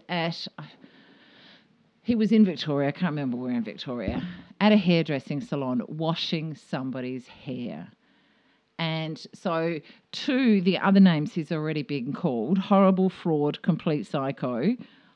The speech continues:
I want to add creep, 'cause that looked totally creepy to me. And brilliant, I think, on the part of the Labor Party, what they did was put up a poster later on with him holding a hose, finally,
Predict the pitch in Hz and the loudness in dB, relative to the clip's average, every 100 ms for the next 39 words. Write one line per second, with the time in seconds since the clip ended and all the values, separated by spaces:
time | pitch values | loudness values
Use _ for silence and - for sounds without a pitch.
0 | _ - 170 185 156 123 147 131 127 - | _ -2 2 2 0 -4 -4 -2 -2 -6
1 | - 147 113 - - _ _ - 165 170 | -6 -4 -2 -4 -10 _ _ -6 -4 0
2 | 135 139 110 - - 151 156 131 113 - | -2 -2 -8 -10 -6 -4 -4 -6 -8 -8
3 | 143 127 - 127 120 - 127 123 113 90 | -8 -8 -6 -8 -8 -10 -6 -4 -6 -10
4 | 175 - - - - _ _ _ - 196 | -14 -16 -20 -20 -20 _ _ _ 0 2
5 | 196 - 254 285 254 196 160 - 165 160 | 2 0 -2 2 4 4 4 -2 -2 -2
6 | 147 - 156 147 143 143 143 151 - 147 | -4 -4 -4 -4 -4 -4 -6 -6 -8 -6
7 | 131 131 139 180 214 180 147 151 139 139 | -4 -6 -4 -4 0 -2 -2 -4 -4 -6
8 | 151 - - 190 175 - - - - 175 | -8 -8 -2 -2 -2 -6 -12 -6 0 2
9 | - - 151 131 135 131 127 147 269 285 | 0 -6 -6 -4 -4 -2 -2 2 2 0
10 | - - _ - 156 165 185 185 185 - | -18 -20 _ -8 -6 0 2 4 2 -2
11 | _ _ - 185 180 196 233 226 214 262 | _ _ -6 -2 2 2 4 4 6 6
12 | 381 269 131 - - 170 170 202 156 127 | 6 4 2 -2 2 4 8 8 6 2
13 | 135 311 381 | -2 -2 -4